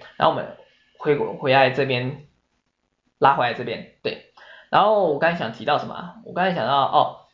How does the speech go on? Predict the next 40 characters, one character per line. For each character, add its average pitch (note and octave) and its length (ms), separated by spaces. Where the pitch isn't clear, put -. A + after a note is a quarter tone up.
应 F3+ 80
该 F#3+ 40
这 A3 60
样 E3+ 120
讲 B2+ 220
哈， G2+ 260
就 E3 80
是 E3+ 420
让 F#3 180
我 A2 140
突 - 180
然 D3 100
想 A#2 220
到， A#2 140
像 D#3 180
是 D3 220
一 C#3+ 40
些 C3 520
企 F3+ 220
业 D3 120
家 C3 180
或 C3+ 80
者 C3 100
创 B2+ 200
业 A#2+ 80
家， A2 220
或 C#3+ 100
者 C3+ 80
老 A2+ 180
板， - 200
他 - 80
们 F#3+ 160
可 D#3+ 140
能 B2 200
做 F#3 180
的 C#3 220
一 C#3+ 40
些 C3+ 480
计 - 240
划、 D3+ 320